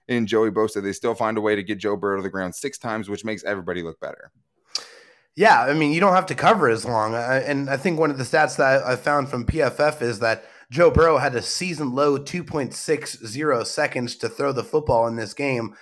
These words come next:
Speaker 2: It's because the Chargers were all over them, and they sent a variety of different blitzes. They sent a middle linebacker blitz. They sent, send a strong safety blitz. They send,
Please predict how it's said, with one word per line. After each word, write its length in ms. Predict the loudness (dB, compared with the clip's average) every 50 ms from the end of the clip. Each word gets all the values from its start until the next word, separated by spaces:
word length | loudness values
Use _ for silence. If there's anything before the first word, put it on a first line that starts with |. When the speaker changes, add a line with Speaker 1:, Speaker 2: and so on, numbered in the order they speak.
| -20 _ _ _
Speaker 2:
It's 80 | _ -4
because 300 | -4 -2 -2 -2 -4 -4
the 100 | -8 -8
Chargers 500 | -2 2 4 4 4 4 0 -6 -6 -4
were 200 | -4 -4 -4 -4 2
all 460 | 4 4 6 6 6 6 4 2 0 2
over 360 | 2 2 2 2 -2 -4 -4
them, 240 | -4 -4 -4 -4 -4
and 160 | -2 -2 -2
they 100 | -2 -2
sent 360 | -4 -2 0 0 0 0 -2 -10 _ _ _ _
a 260 | -2 -2 -2 -2 -4 -8 -12 -6
variety 680 | -4 -4 -2 4 6 8 8 8 8 6 4 2 0
of 120 | 0 0 2
different 320 | 0 0 0 0 -6 -4
blitzes. 380 | -2 -4 -4 -4 -8 -12 -8 -6
They 120 | -6 -6
sent 320 | -4 -4 -4 -4 -4 -2 -4
a 60 | -2
middle 240 | 0 0 0 0 2
linebacker 540 | 2 2 2 2 2 0 -2 0 -2 -6
blitz. 300 | -6 -6 -8 -8 -8 -14 _ _ _ _ _
They 100 | -8 -8
sent, 340 | -6 -2 -4 -4 -4 -4 -6
send 240 | -4 -2 -2 -2
a 40 | -2
strong 340 | -4 -4 -2 0 0 0 -2
safety 340 | 0 0 -2 -2 0 -4 -6
blitz. 320 | -4 -4 -6 -6 -8 -8
They 120 | -8 -8 -8
send, 360 | -4 -2 0 0 0 -2